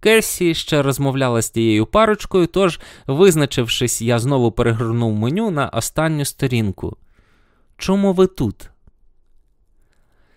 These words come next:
Питати про таке відвідувача ресторана начебто дивно.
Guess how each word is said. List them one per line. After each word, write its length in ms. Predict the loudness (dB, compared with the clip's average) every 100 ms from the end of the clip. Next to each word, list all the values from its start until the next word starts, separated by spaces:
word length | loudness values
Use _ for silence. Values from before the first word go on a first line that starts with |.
| _ _ _ -4
Питати 440 | 0 2 2 2 2
про 200 | 4 2
таке 360 | 2 2 4
відвідувача 720 | 4 2 2 2 4 4 2 2
ресторана 640 | 2 2 0 4 4 4
начебто 560 | 0 0 -4 -4 -2 -2
дивно. 580 | 2 4 4 2 -6